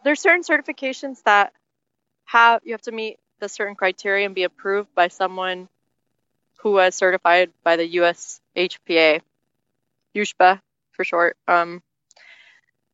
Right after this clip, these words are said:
in order to fly certain sites that are covered by ushpa. I don't think that necessarily means,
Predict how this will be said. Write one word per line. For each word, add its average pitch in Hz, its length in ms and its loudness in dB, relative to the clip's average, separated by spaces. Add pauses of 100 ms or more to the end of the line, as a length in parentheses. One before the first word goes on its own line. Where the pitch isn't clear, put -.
(380)
in 196 100 0
order 196 220 4
to 202 160 -6
fly 185 300 4
certain 180 380 -2
sites 185 560 -2 (260)
that 190 140 2
are 180 80 -2
covered 170 460 -6
by 160 340 -4 (220)
ushpa. 165 480 -8 (720)
I 233 120 2
don't 269 180 -4
think 254 220 -4
that 214 160 0
necessarily 202 560 -8
means, 185 500 -12